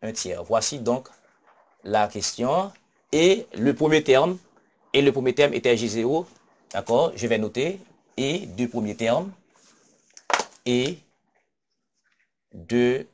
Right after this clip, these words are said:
premiers termes, d'accord, c'est important de noter ça, si on ne vous a pas demandé, et ça va faire combien ? G D zéro, ça fait quatre. Que nous te joignons déjà.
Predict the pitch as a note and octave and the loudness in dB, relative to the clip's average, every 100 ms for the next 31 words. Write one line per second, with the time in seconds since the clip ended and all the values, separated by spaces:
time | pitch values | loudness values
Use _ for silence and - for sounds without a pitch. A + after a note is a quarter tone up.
0 | _ - C3+ C#3 A#2+ A#2 A2+ G#2+ A2 C#3 | _ -10 -4 0 0 -2 0 0 2 -2
1 | D#3+ E3 E3+ _ _ _ _ _ _ _ | -4 -10 -12 _ _ _ _ _ _ _
2 | _ _ _ _ _ _ _ - G2 A2 | _ _ _ _ _ _ _ -10 -6 0
3 | A#2 A#2 G#2+ A2 A2 C3 A#2 G#2+ G2+ G2 | 0 0 -4 -2 -2 -2 -4 -4 -6 -6
4 | G#2 A#2+ D3 D#3+ - - - - A2+ G2+ | -2 0 -2 -6 -12 -14 -12 -10 -8 -8
5 | G2+ G#2 G#2 G2+ G2 G#2 A2+ C#3+ F3 _ | -8 -6 -4 -4 -6 -4 -2 -2 -4 _
6 | _ _ _ _ - G#2+ G#2+ G#2 G#2+ B2 | _ _ _ _ -8 -4 -4 -4 -4 -2
7 | A2+ A#2+ A#2 A#2 A#2 B2 D3+ E3+ _ - | 2 0 0 -2 0 0 -2 -6 _ -14
8 | G#2+ A#2+ A#2 A#2 C3 C#3 A#2 A#2+ A#2+ A#2 | -6 -4 -2 -2 -2 -2 -2 -2 -2 -8
9 | F#2+ - _ _ _ _ - G#2+ G#2+ G2+ | -8 -16 _ _ _ _ -6 -6 -4 -8
10 | F#2 F2 E2 F2+ | -10 -12 -14 -16